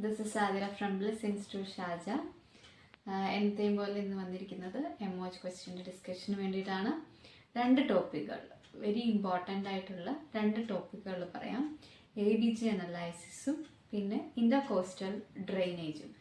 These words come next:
ഇതിൽ നിന്ന് ധാരാളം ക്വസ്റ്റ്യൻസ് എക്സ്പെക്ട് ചെയ്യുക, ഒരു three four ക്വസ്റ്റ്യൻസ് തന്നെ ഏകദേശം ഉണ്ടാവും. എ ബി എച്ച് ജി അനലൈസിസിനെ ബേസ് ചെയ്ത് അതിൻ്റെ ബേസിക് ക്വസ്റ്റ്യൻസ് എല്ലാം നമ്മൾ ആ നോർമൽ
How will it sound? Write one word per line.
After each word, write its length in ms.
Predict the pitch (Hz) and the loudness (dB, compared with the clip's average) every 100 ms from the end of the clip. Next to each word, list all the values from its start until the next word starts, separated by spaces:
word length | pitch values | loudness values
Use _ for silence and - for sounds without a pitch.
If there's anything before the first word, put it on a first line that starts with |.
| - - - - 202 202 | -20 -20 -20 -6 -2 0
ഇതിൽ 260 | 202 214 214 | 0 2 4
നിന്ന് 200 | 214 214 202 | 4 4 4
ധാരാളം 400 | 190 202 220 240 | 4 4 2 2
ക്വസ്റ്റ്യൻസ് 600 | 226 208 - 202 196 220 214 - 202 | 0 0 -2 -4 -2 -2 0 0 -4
എക്സ്പെക്ട് 440 | - - 185 - | -6 -8 -8 -4
ചെയ്യുക, 240 | 220 208 202 | 0 2 2
ഒരു 120 | 202 202 202 - | 2 0 -2 -4
three 220 | 214 226 226 | -2 0 -2
four 160 | 220 220 220 | -2 -2 -2
ക്വസ്റ്റ്യൻസ് 500 | 208 208 202 202 208 214 | -4 -6 -6 -6 -4 -2
തന്നെ 260 | 196 190 269 - - - - - | 0 0 -2 -4 -14 -20 -12 -4
ഏകദേശം 520 | 185 185 190 190 214 202 175 | -2 0 0 2 4 4 2
ഉണ്ടാവും. 400 | 165 165 220 302 - - - - - 226 | -2 0 0 -2 -4 -16 -20 -14 0 4
എ 20 | 233 | 8
ബി 80 | 277 269 | 10 10
എച്ച് 140 | 233 | 8
ജി 80 | 269 226 214 | 6 6 4
അനലൈസിസിനെ 720 | 208 202 202 208 - 214 214 208 | 4 4 2 -2 -4 -2 0 2
ബേസ് 300 | 185 180 - 196 | 0 -2 -2 0
ചെയ്ത് 320 | 170 156 185 262 202 | 0 0 -2 0 -2
അതിൻ്റെ 300 | 202 208 208 | -4 -2 0
ബേസിക് 340 | 220 247 285 262 | 2 0 -2 -2
ക്വസ്റ്റ്യൻസ് 460 | 233 - 208 208 190 | -2 0 0 2 0
എല്ലാം 240 | 180 175 233 - - - - - 220 | -2 -2 -4 -6 -12 -20 -20 -8 -2
നമ്മൾ 200 | 220 220 214 | 2 2 4
ആ 20 | 208 214 208 - - - - - - - - - - 214 | 4 2 -2 -8 -20 -20 -20 -20 -20 -20 -20 -14 2 8
നോർമൽ 360 | 208 220 233 | 8 8 10